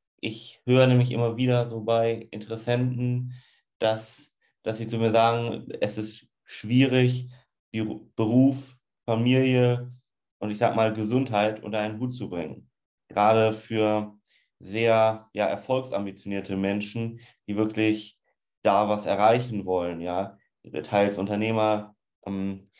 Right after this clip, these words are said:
teils Führungskräfte, die haben doch dann häufiger mal, äh,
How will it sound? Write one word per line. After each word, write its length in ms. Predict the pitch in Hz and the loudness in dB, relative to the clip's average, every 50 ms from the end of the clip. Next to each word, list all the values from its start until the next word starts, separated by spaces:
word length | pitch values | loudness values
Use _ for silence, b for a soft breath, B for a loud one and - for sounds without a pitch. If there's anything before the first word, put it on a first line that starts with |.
| b b b | b b b
teils 320 | - - 107 104 107 104 - | -2 2 4 4 4 4 4
Führungskräfte, 1160 | - 127 123 120 123 120 120 - - - - 113 113 110 - - - 113 110 110 110 110 - _ _ _ _ _ _ _ _ | 6 6 6 6 4 2 0 -4 -10 -4 -2 0 0 0 -2 -2 0 0 0 0 -2 -6 -12 _ _ _ _ _ _ _ _
die 300 | 113 117 117 123 120 120 | -8 -6 -2 -2 -2 -2
haben 360 | 123 120 117 117 120 117 117 | -2 0 2 2 2 2 2
doch 160 | 113 120 113 - | 0 -2 -2 0
dann 200 | 120 113 113 120 | -4 -4 0 0
häufiger 340 | 117 117 120 127 113 110 | -2 0 0 -2 -2 -2
mal, 420 | 107 110 110 110 113 113 110 - - _ _ _ _ _ _ _ | 0 0 2 2 2 0 -2 -6 -14 _ _ _ _ _ _ _
äh, 400 | - 107 107 110 107 107 110 | 0 2 2 2 2 0 -2